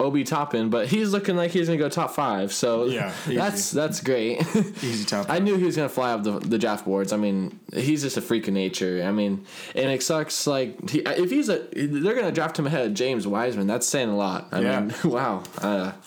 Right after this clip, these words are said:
Speaker 2: I think maybe the suspension has something to do with it.
Speaker 1: Yeah, exactly. Um, but my overall point is that when you look at this, is that it's very top-end heavy this year in the draft. I mean, you have Anthony Edwards from Georgia.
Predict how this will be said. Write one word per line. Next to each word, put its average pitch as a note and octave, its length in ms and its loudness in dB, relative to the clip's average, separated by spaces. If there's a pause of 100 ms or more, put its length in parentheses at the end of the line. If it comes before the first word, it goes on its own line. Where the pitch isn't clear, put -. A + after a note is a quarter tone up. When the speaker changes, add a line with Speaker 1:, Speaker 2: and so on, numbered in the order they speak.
(320)
Speaker 2:
I B2 60 -2
think C3+ 200 -2
maybe C3 220 0
the A#2+ 220 0
suspension B2 480 -2
has G2+ 180 0
something G2+ 240 0
to G2+ 60 0
do G#2 80 2
with G2+ 160 -4
it. A2 120 2
Speaker 1:
Yeah, G#2+ 380 0
exactly. G2+ 640 0
Um, A#2+ 380 0 (280)
but C#3+ 420 -2 (280)
my D3+ 160 0
overall G3 340 2
point D3+ 340 0
is A2+ 280 0
that G#2+ 340 0 (160)
when B2+ 240 2
you F3+ 140 4
look F3+ 180 0
at - 140 -2
this, C#3 320 0
is G#2 160 0
that G#2 280 0 (360)
it's D#3+ 220 0
very D#3 300 2
top-end C#3 560 0
heavy A2 520 0
this G#2+ 300 0
year G#2+ 140 2
in G2+ 80 2
the G2+ 60 0
draft. G#2 340 0
I - 20 2
mean, A2+ 180 2
you A2+ 100 2
have G2+ 140 -2
Anthony C3 300 0
Edwards A2+ 520 0
from G#2+ 260 0
Georgia. A2 520 0